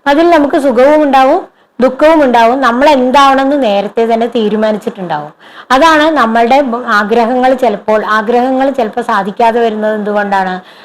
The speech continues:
നമ്മളുടെ വിധി അതായിരിക്കില്ല. അപ്പൊ കുറെ കാലങ്ങൾ കഴിയുമ്പോൾ നമുക്കത് മനസ്സിലാവും, നമ്മുടെ വിധി ഇന്നതായിരുന്നു.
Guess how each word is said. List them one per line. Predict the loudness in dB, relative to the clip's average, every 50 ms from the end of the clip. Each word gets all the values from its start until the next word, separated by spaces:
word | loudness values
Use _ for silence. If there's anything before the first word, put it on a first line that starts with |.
| -18 _ -6
നമ്മളുടെ | -4 -2 -2 0 0 2 2 2
വിധി | 2 0 0 0 2 2
അതായിരിക്കില്ല. | 2 4 4 2 2 2 0 -2 -8 -12 -14 -14 -14 -16
അപ്പൊ | -18 -20 _ -20 _ _ _ -6 -2 0 2 2
കുറെ | 4 4 4 4 4
കാലങ്ങൾ | 4 4 4 4 4 2 2 2 0 -2 -4 -4 -6 -8 -4 -2 0 0 2
കഴിയുമ്പോൾ | 2 0 0 0 0 -2 0 0 0 0
നമുക്കത് | 0 -2 -4 -4 -4 -4
മനസ്സിലാവും, | -4 -4 -6 -6 -8 -8 -4 -2 0 0 2 0 -2 -4 -6 -6
നമ്മുടെ | -6 -4 -2 -2 -2 -2
വിധി | -2 -2 -4 -4 -2 -4
ഇന്നതായിരുന്നു. | -2 -4 -4 -4 -4 -2 -4 -4 -6 -10 -14 -16 -18